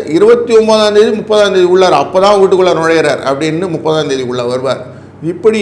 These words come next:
எல்லாருமே அந்த காலகட்டங்கள் ரொம்ப வித்தியாசமான நாட்களில் இருக்குது. அதில் இன்னும் சுவையானது என்னென்னா,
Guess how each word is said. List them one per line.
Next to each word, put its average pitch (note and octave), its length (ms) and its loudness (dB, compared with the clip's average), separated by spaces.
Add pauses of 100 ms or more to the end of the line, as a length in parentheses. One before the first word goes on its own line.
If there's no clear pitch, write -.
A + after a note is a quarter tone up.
எல்லாருமே G#3+ 500 2 (240)
அந்த D3+ 140 -4 (140)
காலகட்டங்கள் F#3+ 600 -2 (100)
ரொம்ப E3+ 160 -2 (720)
வித்தியாசமான F#3+ 800 0 (160)
நாட்களில் C3+ 560 -4
இருக்குது. E3 340 -6 (560)
அதில் B2 240 -6
இன்னும் D#3+ 260 -6
சுவையானது E3+ 540 -2
என்னென்னா, D#3 300 -4